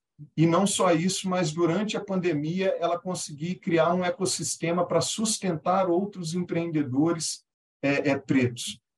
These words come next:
Foi fantástico, uma baita jornada. Eu saí de lá e fui pro, comprar o livro e trouxe o livro pro Brasil, porque foi uma, uma experiência incrível também. Então, assim, é alguns dos destaques, e...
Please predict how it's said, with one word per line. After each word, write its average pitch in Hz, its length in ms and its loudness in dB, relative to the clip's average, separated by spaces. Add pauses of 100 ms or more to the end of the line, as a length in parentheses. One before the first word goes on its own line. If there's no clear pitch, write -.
(180)
Foi 147 140 4
fantástico, 165 1000 2
uma 135 320 0
baita 135 340 2
jornada. 139 520 0
Eu 143 40 -2
saí 156 320 2
de 160 140 -2
lá 147 220 4
e 185 40 0
fui 180 260 -6
pro, - 160 -18
comprar 175 340 2
o 170 80 4
livro 160 420 2
e 175 60 -6
trouxe 160 300 -6
o 156 40 -4
livro 147 240 2
pro 151 100 -8
Brasil, 135 600 0
porque 147 280 -8
foi 147 180 -8
uma, 143 240 -6
uma 139 120 -10
experiência 139 540 -10
incrível 139 420 -8
também. 117 340 -10 (400)
Então, 226 140 2
assim, 190 240 6
é 170 40 6
alguns 180 460 6
dos 160 120 0
destaques, 151 640 -2
e... 131 280 -4